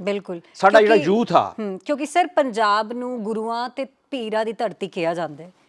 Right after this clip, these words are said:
Speaker 2: ਹੂੰ।
Speaker 1: ਤੇ ਅੱਜ ਦੇ ਟਾਈਮ 'ਚ ਤੁਸੀਂ ਕਿਤੇ ਵੀ ਚੱਲ ਜਾਓ, ਜੇ ਮੈਂ ਵੀ, ਅ, ਸਮਝ ਲਓ ਮੈਂ ਦਿੱਲੀ ਜਾ ਰਹੀ ਹਾਂ, ਕਿਤੇ ਜਾ ਰਹੀ ਹੈ, ਮੇਰੇ ਆਪ ਦੇ ਬਹੁਤ ਸਾਰੇ ਇੱਦਾਂ ਦੇ ਕਜ਼ਨਸ ਹੈ ਜਿਹੜਾ ਮੈਨੂੰ ਕਹਿੰਦੇ ਹੈ ਕਿ ਤੁਹਾਡੇ ਪੰਜਾਬ 'ਚ ਬਹੁਤ ਨਸ਼ਾ ਹੈ।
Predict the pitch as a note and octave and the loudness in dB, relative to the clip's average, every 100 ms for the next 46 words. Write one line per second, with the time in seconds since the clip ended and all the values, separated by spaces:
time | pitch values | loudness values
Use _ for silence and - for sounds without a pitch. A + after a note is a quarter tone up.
0 | - D3+ B2+ A2+ D#4 E4 - C4+ A#3 C4 | -14 -10 -8 0 2 4 6 6 4 -2
1 | E4 D#4+ C4+ C#4 D#4 - C#4+ D4+ D4 C#4+ | 0 2 2 0 -6 -10 -8 -8 -6 -4
2 | C#4+ D4 C#4 A3 G#3 A#3 A#3 G#3 A#3+ A#3+ | -4 -2 -2 -2 -4 -4 -6 -6 -4 -2
3 | G#3+ C4 C#4 B3 A#3 A#3 C4 A3+ A3+ A#3+ | -4 -4 -6 -2 -2 -2 -6 -8 -6 -4
4 | A3 A3 A3 A3+ G#3 G#3 A3+ A3+ A3 A3 | -4 -4 -4 -4 -6 -8 -10 -10 -8 -6
5 | G#3+ F#3+ G3+ G3+ _ _ C4+ D#4 C#4+ C4+ | -4 -4 -6 -8 _ _ 2 6 8 8
6 | B3+ D#4 C#4 C#4 C#4 C#4+ C4+ A3+ A#3+ B3 | 6 0 2 2 0 0 0 0 -2 -2
7 | B3 G#3 A3 A3+ A3 A#3+ A#3+ A#3 A#3 F#3+ | -2 -2 -4 -4 -2 -4 -4 -6 -6 -4
8 | G#3 G#3+ C4 - _ C#4+ D4 C#4+ A3+ B3+ | -2 -2 -4 -8 _ -4 2 2 2 0
9 | C4+ A#3+ A3 G3 A#3+ F#3+ A3+ A3+ G#3+ F3 | -2 -2 -2 -2 -6 -4 -4 -4 -6 -6
10 | F3+ E3 | -8 -12